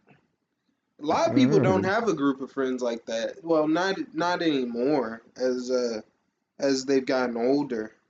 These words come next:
Speaker 2: To be honest with you, I kinda always had a group of best friends growing up.
Speaker 1: Gotcha.
Speaker 2: Well, I meant, like, from, like, middle school to, like, all the way up until now.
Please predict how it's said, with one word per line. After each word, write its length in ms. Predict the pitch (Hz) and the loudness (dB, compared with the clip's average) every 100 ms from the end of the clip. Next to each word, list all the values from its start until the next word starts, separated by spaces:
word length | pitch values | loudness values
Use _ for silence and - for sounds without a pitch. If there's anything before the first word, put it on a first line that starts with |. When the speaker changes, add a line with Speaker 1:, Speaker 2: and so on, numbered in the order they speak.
| _ _ _ _ _ _ _ _ | _ _ _ _ _ _ _ _
Speaker 2:
To 120 | - | 4
be 160 | 123 123 | 8 10
honest 340 | 131 165 - | 10 6 4
with 140 | 151 156 | 4 8
you, 240 | 151 160 | 8 8
I 60 | 143 | 4
kinda 320 | - 175 156 | 2 2 4
always 400 | 120 131 120 104 | 6 6 6 6
had 160 | 104 101 | 4 4
a 100 | 101 | 4
group 300 | 104 98 - | 4 4 0
of 100 | 95 | -4
best 220 | 98 95 | -4 -4
friends 540 | - 92 92 92 - - _ _ | -4 -4 -4 -6 -10 -16 _ _
growing 360 | - 98 92 92 | -6 -4 -2 0
up. 180 | 95 95 _ _ _ _ _ _ _ _ _ _ _ _ 143 | 0 -2 _ _ _ _ _ _ _ _ _ _ _ _ -4
Speaker 1:
Gotcha. 520 | 131 127 127 151 160 - _ | 0 0 0 -2 -4 -8 _
Speaker 2:
Well, 480 | - 127 123 113 - | 6 8 10 8 6
I 100 | 110 | 8
meant, 260 | 120 127 113 | 10 10 6
like, 180 | 110 - | 0 2
from, 160 | 107 | 0
like, 140 | 95 - | 0 0
middle 360 | - 101 101 101 | 0 0 2 0
school 480 | - - 98 98 95 | -4 -4 -2 -2 -4
to, 120 | - | -6
like, 280 | 71 - - _ _ _ _ _ _ _ - | -6 -6 -8 _ _ _ _ _ _ _ -10
all 200 | 78 87 | -4 0
the 40 | |
way 200 | 85 85 | 2 2
up 140 | 73 82 | 0 -4
until 260 | 82 - | -6 -6
now. 480 | 60 64 55 71 104 | -6 -6 -4 -4 -4